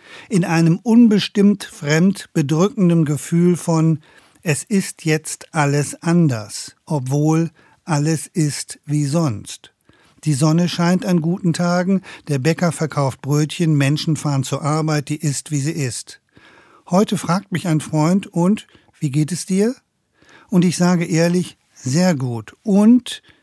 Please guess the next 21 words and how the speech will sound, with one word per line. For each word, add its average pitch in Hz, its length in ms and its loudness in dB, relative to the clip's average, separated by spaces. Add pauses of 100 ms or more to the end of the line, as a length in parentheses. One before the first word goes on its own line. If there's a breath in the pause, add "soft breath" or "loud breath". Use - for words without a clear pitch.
(140 soft breath)
es 170 200 -4
ist - 320 -8
Krieg - 320 -4
in 143 160 -2
Europa." 113 640 -8 (480)
Das 143 200 -2
heißt, 147 480 0 (460 soft breath)
ich - 220 -2
bin 180 160 6
sehr 190 240 4
zufrieden 214 500 2
mit 185 140 4
meinem 160 340 2
Leben 156 440 0 (280 soft breath)
und 165 220 0
ich 160 100 -2
fühle 180 300 0
Ohnmacht, 156 680 2
Wut 170 400 2
und 139 260 -6
Scham 143 540 -2